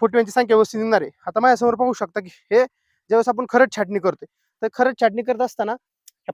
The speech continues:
फांद्या आहेत, ह्या फांद्या सगळ्या कट करून घ्यायच्यात पहिल्यांदा आणि कटिंग करताना जास्त खाली नाही कट करायचं. आता हे समजा आपण कट करतोय, जास्त खाली जर कट केलं तर मी मगाशी सांगितलं की जो, जो प्रॉब्लेम आहे हा प्रॉब्लेम होत असतो. आणि अनावश्यक ज्या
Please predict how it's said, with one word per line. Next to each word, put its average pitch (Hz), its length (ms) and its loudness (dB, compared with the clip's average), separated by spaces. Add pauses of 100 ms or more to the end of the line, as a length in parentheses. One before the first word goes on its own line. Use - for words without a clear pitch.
फांद्या 240 240 0
आहेत, 185 140 0
ह्या - 260 -20
फांद्या 202 200 -6
सगळ्या 220 240 -2
कट 226 200 -2
करून 185 180 -2
घ्यायच्यात 160 320 -8
पहिल्यांदा 151 380 -8 (720)
आणि 196 200 -10 (460)
कटिंग 233 220 -6
करताना 233 360 -4 (360)
जास्त 262 280 0
खाली 247 220 -2
नाही 240 120 2
कट 185 180 -4
करायचं. 147 320 -6 (680)
आता 156 140 -20 (440)
हे - 300 -20
समजा 202 200 -6
आपण 196 180 -4
कट 175 220 -6
करतोय, 156 280 -6 (840)
जास्त 214 300 -4
खाली 202 220 -6 (540)
जर 202 160 -4
कट 247 120 -2 (100)
केलं 208 200 -2 (360)
तर 185 40 -12
मी 202 100 -6
मगाशी 233 260 -4
सांगितलं 214 340 -6
की 190 100 -10
जो, 220 160 -6 (320)
जो 208 60 -4
प्रॉब्लेम 226 460 0
आहे 185 100 -12 (180)
हा 190 40 -6
प्रॉब्लेम 208 360 -4
होत 185 140 -4
असतो. - 220 -6 (460)
आणि 180 100 -10
अनावश्यक 220 460 -6
ज्या 226 100 -6